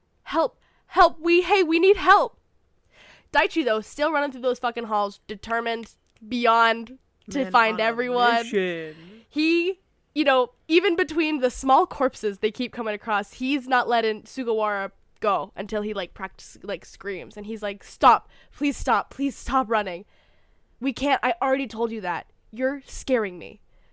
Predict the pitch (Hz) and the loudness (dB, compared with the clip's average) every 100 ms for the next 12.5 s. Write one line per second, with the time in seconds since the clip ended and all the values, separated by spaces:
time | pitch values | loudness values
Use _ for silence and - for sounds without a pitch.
0 | _ - 254 262 262 - 262 - - 269 | _ -12 -6 -4 -4 -6 -6 -6 -6 -4
1 | 269 220 196 175 117 110 - 208 202 220 | -2 -4 -6 -10 -14 -18 -12 -8 -6 -8
2 | - 247 247 302 - 226 - 214 202 - | -10 -10 -8 -6 -2 -4 -6 -14 -14 -14
3 | - 202 233 202 202 - 185 127 - 104 | -10 -10 -10 -10 -12 -12 -12 -14 -16 -20
4 | - - _ _ _ _ _ _ _ _ | -20 -20 _ _ _ _ _ _ _ _
5 | _ _ _ _ 247 - 214 - - - | _ _ _ _ -10 -4 -4 -4 -8 -12
6 | 262 254 - _ _ - 233 - 254 240 | -12 -12 -14 _ _ -14 -14 -10 -10 -6
7 | 262 - 220 180 - 196 151 127 202 220 | -6 -2 -2 -2 -6 -10 -10 -12 -14 -16
8 | _ _ 233 - 208 196 196 202 - 190 | _ _ -16 -14 -14 -14 -16 -16 -10 -10
9 | 214 _ _ _ _ _ - - 220 220 | -10 _ _ _ _ _ -20 -6 0 2
10 | 240 214 220 214 208 190 180 180 190 - | 0 -4 -6 -4 -4 -4 -6 -8 -10 -12
11 | 190 202 196 - 208 208 - 202 180 185 | -12 -10 -10 -10 -8 -8 -8 -12 -12 -12
12 | 175 165 190 - - | -10 -12 -14 -18 -20